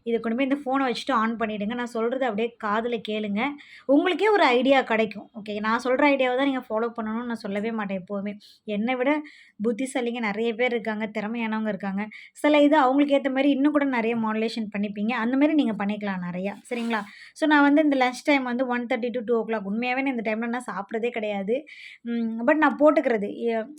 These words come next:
போட்டுட்டு இந்த டைமுக்குள்ள கொஞ்சமாவது சாப்பிட்டுப்பேன். ஏன்னா, இந்த டைம்ல எனக்கு பசி எடுக்காது. ஓகேங்களா? இது நான் கொஞ்சம் சாப்பிட்டதுனால பசி எடுக்காது. But நான் கொஞ்சமா சாப்பிட்டுப்பேன்.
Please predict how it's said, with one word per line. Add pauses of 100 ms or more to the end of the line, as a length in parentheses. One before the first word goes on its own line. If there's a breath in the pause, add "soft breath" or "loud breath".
(380 soft breath)
போட்டுட்டு (340 soft breath)
இந்த
டைமுக்குள்ள
கொஞ்சமாவது
சாப்பிட்டுப்பேன்.
ஏன்னா,
இந்த
டைம்ல
எனக்கு
பசி
எடுக்காது.
ஓகேங்களா?
இது
நான்
கொஞ்சம்
சாப்பிட்டதுனால
பசி
எடுக்காது. (240 loud breath)
But
நான்
கொஞ்சமா
சாப்பிட்டுப்பேன்.